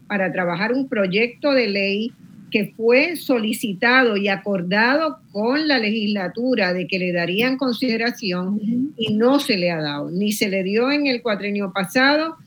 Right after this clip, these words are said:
Speaker 1: y ahora se colgó en el Senado y,
Speaker 2: Ujú.
Speaker 1: eh,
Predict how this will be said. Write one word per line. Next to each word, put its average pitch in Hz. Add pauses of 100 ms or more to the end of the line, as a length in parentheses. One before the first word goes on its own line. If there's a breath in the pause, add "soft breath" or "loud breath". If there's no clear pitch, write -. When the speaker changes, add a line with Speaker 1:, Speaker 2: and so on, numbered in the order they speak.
(220 soft breath)
Speaker 1:
y 196
ahora 240
se 208
colgó 185
en 262
el 269
Senado 262 (420)
y, 254
Speaker 2:
Ujú. 311 (180)
Speaker 1:
eh, 165